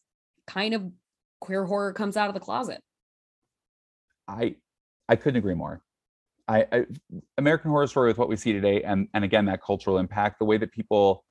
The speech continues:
Speaker 2: want to discuss what the possible things are every year. Like, there are, there are super fans who are figuring out
Speaker 1: Mm-hmm.
Speaker 2: what the themes are, and then we get American Horror Story, the anthology, which is, like,
Speaker 1: Mm-hmm.
Speaker 2: breaking new ground.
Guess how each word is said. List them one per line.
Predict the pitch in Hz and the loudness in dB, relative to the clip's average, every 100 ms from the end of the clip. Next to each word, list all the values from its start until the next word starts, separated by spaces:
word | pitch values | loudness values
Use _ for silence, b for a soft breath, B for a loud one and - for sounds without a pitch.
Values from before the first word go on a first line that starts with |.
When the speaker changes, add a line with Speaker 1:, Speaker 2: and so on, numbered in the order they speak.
| - | -6
Speaker 2:
want | 101 101 | -2 -2
to | - | -2
discuss | 101 95 107 98 - | -4 0 0 0 0
what | 98 95 | 0 0
the | 85 | -4
possible | - 90 - - - | -6 -8 -8 -10 -4
things | 170 160 | -2 4
are | 160 | 4
every | 151 143 139 | 4 2 -2
year. | - | 4
Like, | 120 101 | 4 6
there | 135 131 | 6 8
are, | 120 110 - | 10 8 4
there | 107 95 | 0 0
are | 95 | -2
super | - 175 160 | -6 -4 -2
fans | - 147 135 - | 0 2 0 2
who | 110 | 4
are | 101 95 95 - - | 6 6 2 -2 -6
figuring | 120 107 | -2 0
out | - | 0
Speaker 1:
Mm-hmm. | |
Speaker 2:
what | - | -2
the | 117 | -4
themes | 175 170 131 | -2 -2 4
are, | 110 | 4
and | 101 | 6
then | 98 | 2
we | 98 | 2
get | 107 - | 2 2
American | 104 104 104 | 2 0 0
Horror | 101 104 101 | 0 0 0
Story, | - 104 | 0 0
the | 104 110 | 0 0
anthology, | 120 156 160 147 101 85 | 0 2 2 2 -2 -6
which | 87 - | -8 -8
is, | 87 | -4
like, | 90 | -2
Speaker 1:
Mm-hmm. | 85 | 0
Speaker 2:
breaking | 101 95 98 | -2 -2 -2
new | 95 90 | -2 -2
ground. | 95 90 | -2 -2